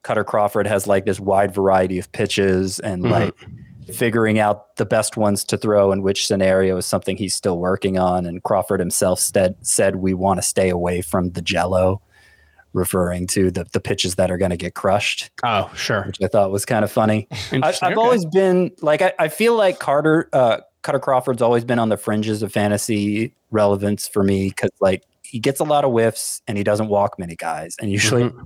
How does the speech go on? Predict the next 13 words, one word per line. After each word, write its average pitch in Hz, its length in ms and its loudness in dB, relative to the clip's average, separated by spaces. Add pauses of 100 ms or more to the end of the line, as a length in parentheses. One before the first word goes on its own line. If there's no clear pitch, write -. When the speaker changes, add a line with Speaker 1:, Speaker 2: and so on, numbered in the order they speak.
Speaker 1:
great 104 200 0
combination. 95 760 -2 (460)
So 185 460 2
I'm, - 200 0
I'm 139 140 0
not 139 240 -2
saying 131 360 2
this 120 160 2
is 117 120 -2
the 117 100 -2
start 117 360 0
that's - 220 -2
gonna 104 420 2